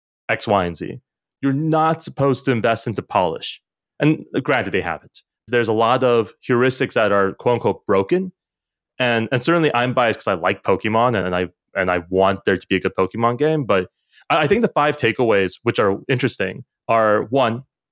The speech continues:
always release everything in, er, as early access. You get so much more leeway <laughs> when you release something as early access and things are buggy and your <laughs> characters are getting deleted and things are bad.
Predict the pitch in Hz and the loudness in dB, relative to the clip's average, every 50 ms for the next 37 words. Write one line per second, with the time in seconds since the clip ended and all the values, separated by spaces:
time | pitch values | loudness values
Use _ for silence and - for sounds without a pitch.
0 | _ _ _ _ _ _ _ _ _ _ - - _ - 151 156 160 170 165 120 | _ _ _ _ _ _ _ _ _ _ -20 -10 _ 0 2 2 4 2 2 2
1 | 131 135 127 135 135 - - 113 113 117 113 - - 113 104 101 95 98 - 101 | 0 0 0 0 0 0 -2 -2 -2 -2 0 0 0 -2 -2 -2 -4 -4 -2 0
2 | 98 101 - 107 98 - - 85 85 85 82 82 85 - - - - - - - | 0 0 0 0 -2 -2 -2 -4 -4 -4 -4 -6 -8 -8 -8 -8 -8 -6 -6 -10
3 | - - _ _ _ _ - 151 226 240 240 - - - 113 98 107 117 120 117 | -12 -14 _ _ _ _ -4 -2 -2 -2 0 -2 -2 0 2 2 2 2 0 0
4 | - - 107 101 92 87 90 90 90 95 113 127 127 131 - _ _ _ - - | 0 -2 -2 -2 -2 -2 -2 -2 0 0 0 0 -2 -4 -8 _ _ _ -6 -2
5 | 196 - - 165 143 127 123 151 131 135 143 127 - 123 117 127 127 120 117 - | -2 0 0 0 2 2 2 2 2 2 2 2 0 0 0 0 0 0 0 2
6 | 113 113 110 110 107 98 90 90 107 - - 117 107 110 107 - - - - - | 2 2 4 4 2 2 2 0 0 0 0 0 2 2 0 -2 -8 -16 -20 -14
7 | - - 113 101 - 117 117 110 110 110 95 - - 107 101 92 101 104 101 101 | -8 -6 -6 -2 0 0 0 2 2 0 0 0 0 0 0 2 2 2 2 2
8 | 98 98 98 92 90 87 - - - - 123 - - - - - 98 92 - 113 | 2 0 -2 -2 -4 -4 -6 -8 -12 -16 -16 -16 -16 -12 -4 -4 -4 -2 -2 -2
9 | 107 - 110 101 110 107 98 101 104 101 101 98 95 92 92 95 95 92 _ _ | -2 0 0 0 0 -2 -2 -2 0 0 0 0 0 0 0 0 -2 -4 _ _
10 | - - - - - 104 95 - 101 95 90 98 - - 92 87 85 82 82 85 | -20 -20 -18 -10 -8 -8 -4 -4 -4 -2 -2 -4 -4 -2 -2 0 0 0 -2 -4